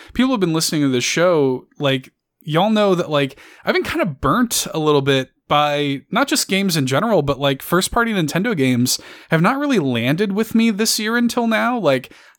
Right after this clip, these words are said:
didn't really like Bayonetta Origins, didn't really like Advance Wars, and, like, so it's nice to have something come out like this that just kind of has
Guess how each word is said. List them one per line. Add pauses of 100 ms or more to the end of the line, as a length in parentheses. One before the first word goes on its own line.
didn't
really
like
Bayonetta
Origins, (140)
didn't
really
like
Advance
Wars, (420)
and,
like, (180)
so
it's
nice
to
have
something (300)
come
out
like
this
that
just
kind
of
has